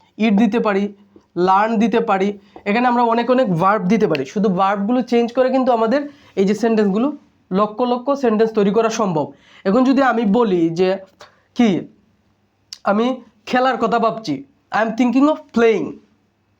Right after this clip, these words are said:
তারপরে যদি বলি যে আমার যাওয়ার ক্ষমতা আছে, I am able to go। এখন যদি বলি যে আমার খাওয়ার ক্ষমতা আছে, I am able to eat। আমার, আহ, ইংরেজি শেখার ক্ষমতা আছে, I am able to learn English।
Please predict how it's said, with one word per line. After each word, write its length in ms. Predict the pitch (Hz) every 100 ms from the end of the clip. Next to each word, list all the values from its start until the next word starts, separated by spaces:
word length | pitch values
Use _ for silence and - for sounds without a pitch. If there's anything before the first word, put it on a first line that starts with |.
| _ _ _ _ -
তারপরে 340 | 247 220 277
যদি 200 | 277 285
বলি 240 | 262 277 254
যে 280 | 247 247 247 - _
আমার 340 | 196 214 254 226
যাওয়ার 260 | 254 247
ক্ষমতা 400 | 240 262 254 -
আছে, 320 | 170 - 151 147
I 180 | 196 226
am 160 | 233
able 220 | 226 262 262
to 80 | 190
go। 180 | 180 - - _
এখন 200 | 202 202
যদি 180 | 240 240
বলি 220 | 233 233
যে 100 | 202
আমার 200 | 202 220 220
খাওয়ার 280 | - 240 233
ক্ষমতা 320 | 247 240 226
আছে, 240 | 208 220 - -
I 140 | 196 220
am 80 |
able 220 | 208 226 226
to 60 | 226
eat। 260 | 185 - - _ _ _ -
আমার, 340 | 185 208 220 220 - - -
আহ, 460 | 175 170 170 165 214
ইংরেজি 300 | 214 220 226
শেখার 360 | 269 254 233
ক্ষমতা 360 | 220 240 233 214
আছে, 140 | 208
I 240 | 220 196 208
am 140 | 214
able 180 | 226 233
to 220 | 285 320 - -
learn 280 | 196 226 233
English। 300 | 196 156 139